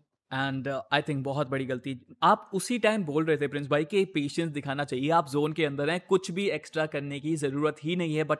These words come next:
लास्ट गेम में भी हमने देखा था, अ, डार्क टेंजन की टीम रोजो खुद से माउंटेन पे गई थी स्कूल लूटने के बाद उसी टाइम अटैक करने, तो यहाँ पे भी I think सेम प्लान था उनका। Last time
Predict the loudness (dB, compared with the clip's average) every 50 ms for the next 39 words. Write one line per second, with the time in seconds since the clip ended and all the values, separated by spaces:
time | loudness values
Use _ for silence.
0 | 0 -2 0 0 0 -2 -4 -4 -2 -2 -2 0 0 0 0 0 -2 -2 -2 -2
1 | -2 -2 0 0 -4 -4 -4 -8 -6 -2 -2 -2 0 2 0 0 0 -2 -6 -4
2 | -4 -6 -4 -6 -4 -4 -4 -4 -4 -8 -12 -18 -16 -8 0 2 2 2 4 2
3 | 0 0 -2 -10 -10 -10 -4 -2 -2 -2 0 -2 -4 -4 -4 -4 -4 -4 -2 -2
4 | -2 0 0 -2 -2 -4 -4 -2 0 0 2 2 0 -2 -2 -4 -2 0 2 2
5 | 2 2 0 -4 -2 -2 0 0 0 -2 -2 -2 -2 -2 -4 -4 -4 -6 -6 -6
6 | -6 -4 -4 -4 -4 -4 -4 -4 -2 -2 -4 -4 -6 -8 -4 -4 -4 -4 -2 -2
7 | -2 -2 0 -2 -2 -2 0 2 2 2 0 0 -10 -20 -20 _ -6 0 4 4
8 | 4 4 4 0 0 2